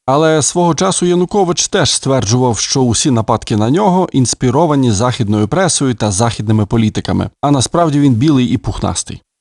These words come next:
Проте на Заході вже давно зрозуміли, фактично править країною одна людина,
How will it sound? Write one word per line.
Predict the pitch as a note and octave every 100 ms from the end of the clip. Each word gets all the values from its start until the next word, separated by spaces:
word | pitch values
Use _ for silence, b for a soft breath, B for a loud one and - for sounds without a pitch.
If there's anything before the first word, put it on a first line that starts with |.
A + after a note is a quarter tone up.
| _ -
Проте | C3+ E3+ A3+
на | G#3
Заході | C3+ G3 F#3+ F3+ E3
вже | C3+ E3
давно | D3 D#3 E3+
зрозуміли, | C3+ C#3 B2 A#2+ F#2+ F2+
фактично | - A#2+ G3+ G3 - C3+
править | - D3+ C3+ A#2+
країною | C#3+ D3+ E3+ D#3 C#3+ -
одна | A#2+ B2+ C3
людина, | A#2 G#2 F3 F#3